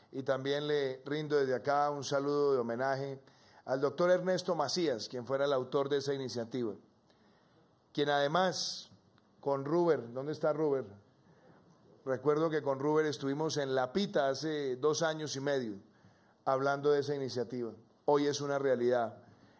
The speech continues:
Y quiero decirle a los cafeteros que ese instrumento, que por años se discutió,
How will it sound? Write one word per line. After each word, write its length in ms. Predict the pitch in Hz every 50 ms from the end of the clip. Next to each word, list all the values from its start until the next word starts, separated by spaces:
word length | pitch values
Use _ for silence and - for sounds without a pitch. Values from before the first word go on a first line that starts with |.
| _ _ -
Y 100 | 147 127
quiero 300 | - 156 156 160 170 170
decirle 320 | 151 139 127 147 147 156
a 40 | 160
los 180 | 160 147 - -
cafeteros 840 | 143 123 - 135 127 120 143 143 143 156 165 143 - - - - _ _ _ _ _ _ _ _ _ _ _
que 400 | - 156 151 160 175 196 220 233
ese 160 | 220 226 233
instrumento, 680 | 226 214 - - - 170 165 170 185 180 165 135 - - - - - - - _ _ _ _ - _ _ _ _ _ _ -
que 140 | - 220 220
por 260 | 220 - 220 220 226
años 400 | 247 269 277 269 269 269 247 -
se 80 | - 202
discutió, 800 | 190 190 175 - - 170 160 - 214 233 240 240 247 - -